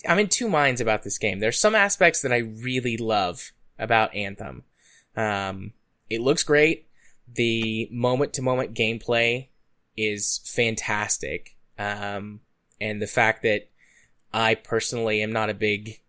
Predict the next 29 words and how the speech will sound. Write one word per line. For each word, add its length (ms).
don't 180
really 160
care 280
all 100
that 140
much 220
about 300
the 180
actual 480
loot. 420
The 80
fact 340
that 300
Anthem's 400
loot 180
system 320
sucks 460
doesn't 440
bother 320
me 160
on 120
a 40
personal 440
level. 260
I 80
recognize 460
that 100
it's 140
bad, 440